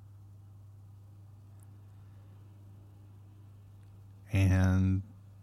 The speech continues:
one of two things happens. Either a ladder magically appears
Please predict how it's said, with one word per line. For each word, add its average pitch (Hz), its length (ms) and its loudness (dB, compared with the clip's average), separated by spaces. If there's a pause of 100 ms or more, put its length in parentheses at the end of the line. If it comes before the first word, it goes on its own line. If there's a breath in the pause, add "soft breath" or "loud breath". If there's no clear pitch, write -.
one 104 220 2
of 117 140 0
two 113 220 2
things 117 480 0
happens. 95 680 -4 (2500 soft breath)
Either 101 840 2 (3000 soft breath)
a 110 60 -2
ladder 101 420 4
magically 113 600 0
appears 113 680 -2